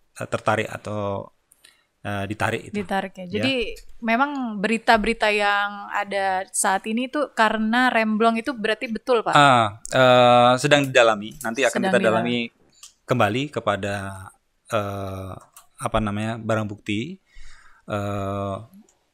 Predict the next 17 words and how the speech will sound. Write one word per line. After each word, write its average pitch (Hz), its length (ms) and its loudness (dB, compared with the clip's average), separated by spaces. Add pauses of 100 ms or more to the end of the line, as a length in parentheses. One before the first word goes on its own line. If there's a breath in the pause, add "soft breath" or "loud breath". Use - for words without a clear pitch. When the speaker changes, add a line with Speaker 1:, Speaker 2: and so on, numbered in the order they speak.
(140)
Speaker 1:
mekanis 139 560 2
itu 175 480 0 (100)
disinyalir 143 640 2
memang 139 320 -2
remblong, 117 480 2
tapi 156 320 2
juga 139 240 0
dipengaruhi 117 720 -2
oleh 123 480 0 (320)
Speaker 2:
Beban. 175 320 0
Speaker 1:
overloading. 123 720 2
Ya. - 80 -20
Speaker 2:
Overloading 180 640 -14
ya, 165 160 -18
Pak, - 80 -20
ya. - 80 -8
Speaker 1:
Jadi 131 160 2